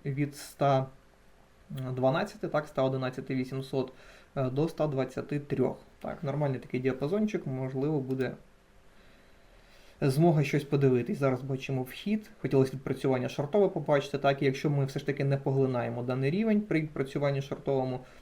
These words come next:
е, то йдемо на підняття ліквідності за ось цими хаями в цій консолідації. Добре, тут, е, хоча б зрозуміло, куди дивитись. Е, давайте перейдемо до наступного. Це у нас ефіріум. Так,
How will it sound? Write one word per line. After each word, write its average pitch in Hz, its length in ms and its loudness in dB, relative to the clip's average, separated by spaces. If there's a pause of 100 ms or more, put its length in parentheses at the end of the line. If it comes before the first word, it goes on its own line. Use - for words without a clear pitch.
(160)
е, 131 300 2 (140)
то 156 540 4 (240)
йдемо 139 500 2
на 135 160 2
підняття 131 400 -2
ліквідності 131 580 0
за 127 140 0
ось 127 140 -2
цими 131 220 -2
хаями - 440 -6
в - 40 -20
цій 156 140 -4
консолідації. 135 800 -4 (260)
Добре, 165 340 -8
тут, 160 280 -4 (680)
е, 131 240 0
хоча 143 200 -4
б 135 80 0
зрозуміло, 139 520 6
куди 127 200 -2
дивитись. 117 460 -4 (200)
Е, 127 120 -2
давайте 151 260 2
перейдемо 139 480 0
до 131 200 -2
наступного. 127 680 -4 (300)
Це 135 200 0
у 123 100 0
нас 117 240 -6
ефіріум. 196 400 2 (1500)
Так, 123 340 -2